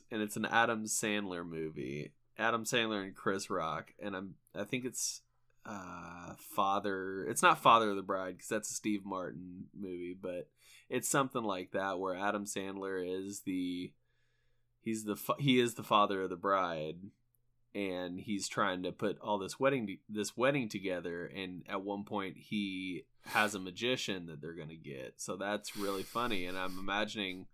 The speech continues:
I'm imagining this, this hack of a magician, but I'm sure you guys did.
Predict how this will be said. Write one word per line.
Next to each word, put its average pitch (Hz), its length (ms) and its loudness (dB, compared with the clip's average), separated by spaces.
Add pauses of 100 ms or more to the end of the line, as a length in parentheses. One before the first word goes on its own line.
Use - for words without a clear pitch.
(960)
I'm 107 120 2
imagining 104 640 2
this, 95 260 -2 (300)
this 98 480 -2
hack 107 400 4
of 104 80 2
a 98 80 2
magician, 101 520 0
but 82 100 -4
I'm 90 120 -2
sure 101 180 0
you 92 200 -2
guys 92 160 -4
did. 80 280 -4